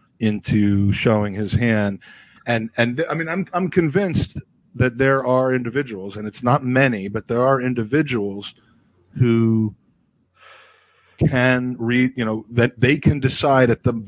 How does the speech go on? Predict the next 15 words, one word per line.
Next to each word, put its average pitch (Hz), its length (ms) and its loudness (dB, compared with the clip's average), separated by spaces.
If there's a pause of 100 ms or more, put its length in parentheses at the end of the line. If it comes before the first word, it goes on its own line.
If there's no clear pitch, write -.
(220)
very 151 320 4
last 110 340 0
second 110 360 -8
which 110 220 -4
way 110 140 4
to 98 80 2
go 104 220 2
with 95 140 -6
the 95 80 -6
penalty. 92 420 -6 (340)
Most 151 320 0
people 160 280 0
who 135 80 2
take 127 240 0
penalties 113 580 -2